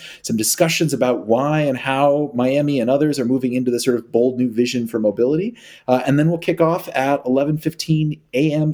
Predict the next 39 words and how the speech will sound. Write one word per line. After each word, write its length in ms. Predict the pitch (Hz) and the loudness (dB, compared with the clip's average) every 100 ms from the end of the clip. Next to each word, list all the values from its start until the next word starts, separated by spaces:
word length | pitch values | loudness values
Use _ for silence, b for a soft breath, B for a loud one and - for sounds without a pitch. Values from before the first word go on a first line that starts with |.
| - | -4
Eastern 380 | 165 175 175 160 | -4 -2 0 0
Time 460 | - 156 147 147 139 b b - | 0 0 0 -2 -4 b b -2
with 220 | 131 - - - | -2 -2 -16 -2
Mayor 260 | 120 135 | 2 2
Carlos 320 | 135 135 123 120 | 2 2 2 0
Jimenez 440 | 110 104 101 - | -2 0 0 -4
of 360 | - 98 95 - | -2 -2 -2 -4
Miami-Dade. 840 | 95 90 92 92 92 98 87 80 - B B B | -4 -2 -2 -2 0 0 -2 -6 -10 B B B
Um, 460 | 113 104 95 90 87 | 0 0 -2 -4 2
Jonah, 400 | 156 147 95 127 | 2 2 -4 -2
w-, 180 | 147 147 | -2 2
any 160 | 165 | 0
particular 400 | 165 165 165 156 | 2 0 2 0
thoughts 320 | 147 151 165 156 | 0 -4 0 0
on 60 | |
what 140 | 143 156 | 0 0
the 60 | |
mayor 260 | 143 151 151 | 0 0 0
might 200 | 147 143 | -2 -2
talk 200 | 147 156 | -2 2
about? 240 | 175 180 | 2 2
Why 180 | 160 170 | 2 2
is 260 | 165 190 135 | 0 -2 -2
Miami-Dade 640 | 113 104 101 101 95 90 | -2 0 0 0 0 0
the 80 | 98 | -2
setting 440 | - 113 92 90 | 0 0 -2 -6
of 300 | - 95 90 | -2 -2 -2
Commotion 440 | - 101 92 98 90 | -4 -4 -4 -6 -4
Live? 420 | 92 85 - - - | -4 -4 -6 -6 -2
And, 200 | 104 98 | 0 2
uh, 180 | 92 92 | 2 0
and 120 | 101 | -4
how 220 | 113 143 | 0 2
are 100 | 160 | 2
they 120 | 135 | -2
being 180 | 98 90 | -6 -8
a 100 | 87 | -10
mobility 460 | 87 92 92 90 87 | -6 -4 -4 -10 -12
leader? 300 | 85 87 | -16 -18